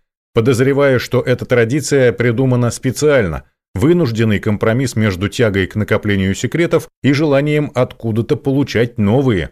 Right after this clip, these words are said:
К этой мысли подталкивало и то, что на родине Рони была аналогичная традиция. Схожие ситуации подталкивают к схожим решениям. В любом случае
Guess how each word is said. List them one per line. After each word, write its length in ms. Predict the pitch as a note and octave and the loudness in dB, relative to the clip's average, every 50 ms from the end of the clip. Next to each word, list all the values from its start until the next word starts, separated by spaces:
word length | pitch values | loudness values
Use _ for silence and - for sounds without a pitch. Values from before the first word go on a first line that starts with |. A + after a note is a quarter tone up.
| _ _ _ _ - | _ _ _ _ 0
К 60 | - | 0
этой 240 | D3 D3 - D#3+ D#3 | 0 2 2 2 0
мысли 300 | E3 F3+ - - E3 D#3 | 2 0 0 0 -2 -2
подталкивало 760 | B2+ - C3 B2 - C#3+ C#3 C3 B2+ - C3+ A#2+ A2+ A2+ A2+ | 0 0 0 0 0 0 0 0 0 -2 0 0 2 2 2
и 100 | A#2 A2+ | 2 0
то, 240 | A2+ D#3+ E3+ D#3+ - - | 2 2 0 0 0 -4
что 200 | - - - A2 | -10 -4 -2 0
на 160 | A2 A2 A2+ | 2 2 2
родине 400 | B2 B2 G2+ G#2 G2+ G#2 G2+ G2+ | 2 2 2 0 0 2 2 2
Рони 380 | A2+ C#3+ E3 D3+ B2+ G2 E2 - - _ | 2 2 2 2 2 0 -2 -2 -6 _
была 360 | - D#2 G#2+ A#2+ C3+ D3+ - - | -2 0 2 2 2 2 2 0
аналогичная 800 | C3+ C#3 C#3+ C#3+ D3 D3+ D3+ D3 D3+ C3 - - G2+ F2 E2 - | -2 -2 -2 0 0 0 0 -2 -4 -6 -4 -2 -2 -2 -2 0
традиция. 640 | - E2+ E2+ D#2+ D#2+ C#2 - - D2 B1 A1 - - _ _ _ _ _ _ _ | -2 -2 -2 -4 -6 -8 -8 -8 -8 -8 -8 -10 -16 _ _ _ _ _ _ _
Схожие 640 | - - - - D3 D#3+ C#3 A#2 C3+ C3+ B2+ B2 G#2+ | -12 -10 -4 -2 0 0 2 2 2 2 2 2 0
ситуации 840 | - - - A#2 - - G2+ A#2 C#3+ B2+ - - E3 D#3 D#3 D#3 | 0 -2 -2 -2 -2 0 0 0 0 0 -2 -2 -2 -2 -2 -2
подталкивают 1000 | D#3 - _ - G#2+ G2+ - _ B2+ B2+ C3 A#2+ - B2 A#2 A2+ A#2 A#2 G#2+ - - | -4 -6 _ -4 -4 -4 -2 _ 0 0 0 0 -2 -2 0 0 0 0 0 -2 -6
к 80 | - | -10
схожим 520 | - - - - C3 B2+ G#2 G2 F#2+ G2 G2+ | -12 -10 -4 -2 0 0 2 0 0 0 0
решениям. 580 | A2 A2 - - F2+ C#2+ B1+ B1 A#1 A#1+ - _ _ _ _ _ _ _ | 0 -2 -2 -4 -6 -6 -6 -8 -10 -12 -14 _ _ _ _ _ _ _
В 100 | - F#2+ | -6 -2
любом 300 | G2 A#2+ A#2+ A#2+ A#2+ A2+ | 0 0 2 2 0 0
случае 480 | - - C3+ B2 A#2+ - G2 E2 D#2 D2+ | 0 0 -2 -2 0 0 -2 -2 -2 -4